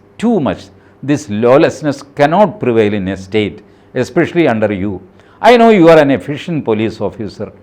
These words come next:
and, uh, don't come under political pressure. It's all temporary. Nothing will happen to you. People will protect you. Kerala's people will protect you. Ordinary citizens like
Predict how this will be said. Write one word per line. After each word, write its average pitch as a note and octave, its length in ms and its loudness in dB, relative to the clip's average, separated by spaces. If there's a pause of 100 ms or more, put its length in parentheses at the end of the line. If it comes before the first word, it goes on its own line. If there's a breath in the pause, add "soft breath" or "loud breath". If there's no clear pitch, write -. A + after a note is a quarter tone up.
(560 soft breath)
and, G2 260 -6
uh, F#2+ 80 -10 (340)
don't F3 380 2
come B2+ 180 -2
under G#2 180 -4 (140)
political G#2 400 -4 (100)
pressure. A2+ 340 -4 (320 loud breath)
It's - 220 -6
all G3+ 120 6 (180)
temporary. C#3 500 0 (680)
Nothing F#3 300 4
will D3+ 180 0
happen A#2 280 -4
to A#2+ 80 -6
you. B2 80 -4 (140)
People G3 280 0
will C3 180 2
protect G#2 360 -2
you. F#2 80 -12 (100)
Kerala's C#3 460 2
people D#3+ 280 -2
will G2+ 200 -4
protect F#2+ 380 -10
you. G#2 80 -12 (500 soft breath)
Ordinary G#3 380 6 (260)
citizens E3 540 -4
like C3 200 0